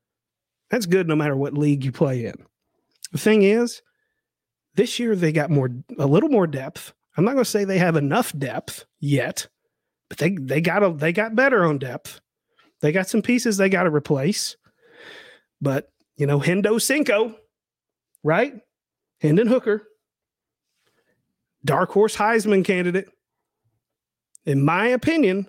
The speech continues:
the most underrated quarterback in the country. I don't know how that happens with a guy with thirty some odd touchdowns and three interceptions. How's that happen? I don't know. Cedric Tillman, eleven hundred yards receiving.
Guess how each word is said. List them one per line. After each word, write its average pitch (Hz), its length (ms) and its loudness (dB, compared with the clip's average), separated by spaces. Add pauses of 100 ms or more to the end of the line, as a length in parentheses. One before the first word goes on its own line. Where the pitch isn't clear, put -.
(120)
the 147 200 0
most 180 500 2 (200)
underrated 233 1120 0
quarterback 196 680 0
in 214 320 2
the - 80 0
country. 202 540 -4 (420)
I 170 140 -2
don't 311 140 -4
know 269 100 -2
how 247 160 -2
that 240 160 -2
happens 202 500 -2 (680)
with 156 120 0
a 160 40 0
guy 185 180 0
with 170 140 -2
thirty 190 260 0
some 185 220 0
odd 175 180 0
touchdowns 165 560 0
and 143 180 0 (440)
three 185 160 2
interceptions. 156 580 -4 (360)
How's 220 180 0
that 170 100 2
happen? 139 260 -8
I 175 80 0
don't 208 140 0
know. 120 140 -10 (2250)
Cedric 156 360 -2
Tillman, 185 380 0
eleven 156 240 0
hundred 175 220 0
yards 165 360 -2
receiving. 185 460 -2